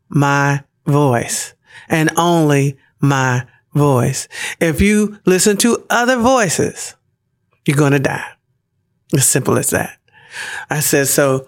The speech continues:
if you're not gonna listen to my voice, we can just end this right now. You must listen to my voice and only my voice, because you can't see me,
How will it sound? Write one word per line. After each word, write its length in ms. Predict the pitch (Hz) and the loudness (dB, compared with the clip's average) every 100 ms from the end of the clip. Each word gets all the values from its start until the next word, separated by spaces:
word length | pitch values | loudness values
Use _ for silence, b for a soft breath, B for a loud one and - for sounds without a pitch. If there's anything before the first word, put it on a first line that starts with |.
| B B _ _ - | B B _ _ -2
if 280 | 151 175 202 | 2 2 2
you're 140 | 240 | 2
not 220 | 254 254 | 2 2
gonna 180 | 247 240 | 0 2
listen 300 | 240 247 220 | 2 2 2
to 80 | 220 | 2
my 160 | 202 185 | 2 2
voice, 360 | 196 190 170 | 2 2 0
we 200 | 165 196 | 0 2
can 120 | 180 | 2
just 220 | 160 156 - | 2 0 0
end 280 | 170 165 160 | 2 2 2
this 180 | 160 | 2
right 240 | 156 143 139 | 0 0 0
now. 280 | 139 123 - B B | 0 0 -4 B B
You 240 | - 190 175 | 0 2 2
must 580 | 160 180 196 185 - - | 2 2 2 0 -4 -4
listen 640 | 180 185 175 170 165 147 - | 0 2 2 2 0 -2 -2
to 120 | 147 | 0
my 300 | 143 175 208 | 2 2 0
voice 460 | 165 151 143 139 | 2 2 2 0
and 160 | - 160 | 0 0
only 240 | 160 165 | 0 2
my 220 | 160 143 139 | 2 2 0
voice, 480 | - - - - _ B B B | -2 -4 -6 -10 _ B B B
because 460 | 160 - 170 147 131 | -4 0 0 2 2
you 120 | 185 | 0
can't 340 | - 240 233 | 0 0 0
see 220 | - 240 226 | 2 2 4
me, 420 | 262 180 143 | 2 2 0